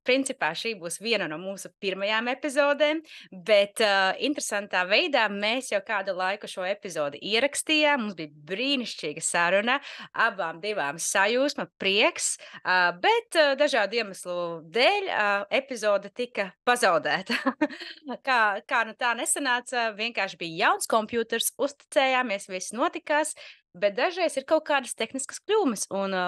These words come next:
kompjuters vienu dienu vienkārši izslēdzās un, ā,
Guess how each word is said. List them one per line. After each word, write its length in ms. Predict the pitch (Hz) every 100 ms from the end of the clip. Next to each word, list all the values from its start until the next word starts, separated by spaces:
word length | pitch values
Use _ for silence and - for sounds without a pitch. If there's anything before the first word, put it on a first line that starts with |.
| 175 175
kompjuters 600 | - 165 233 - 180 -
vienu 260 | 202 170
dienu 240 | 143 214 208
vienkārši 440 | 156 196 240 349
izslēdzās 640 | 370 - - - - 180 -
un, 160 | 170
ā, 120 | 170